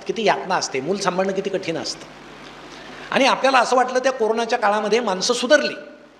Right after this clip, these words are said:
आता तुम्ही मला सांगा, कोरोनाच्या काळात जे लग्न झाले, किती माणसं होते लग्नाला? कुणाच्या घरात लग्न झालं असेल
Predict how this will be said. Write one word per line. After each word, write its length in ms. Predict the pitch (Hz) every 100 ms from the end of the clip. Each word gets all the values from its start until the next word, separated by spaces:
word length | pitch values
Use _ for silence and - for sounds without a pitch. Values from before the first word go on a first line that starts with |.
| - -
आता 160 | 160 233
तुम्ही 260 | 269 233 285
मला 220 | 247 196
सांगा, 460 | 147 120 104 107 - - - - - - -
कोरोनाच्या 360 | 190 269 285
काळात 220 | 247 226
जे 180 | 233 240
लग्न 200 | 202 196
झाले, 320 | 208 - -
किती 260 | 117 208 247
माणसं 300 | 240 196 196
होते 200 | 208 196
लग्नाला? 320 | 180 180 185
कुणाच्या 480 | 190 - - 170 175
घरात 180 | 147 165
लग्न 180 | 160 180
झालं 180 | 196
असेल 240 | 190 151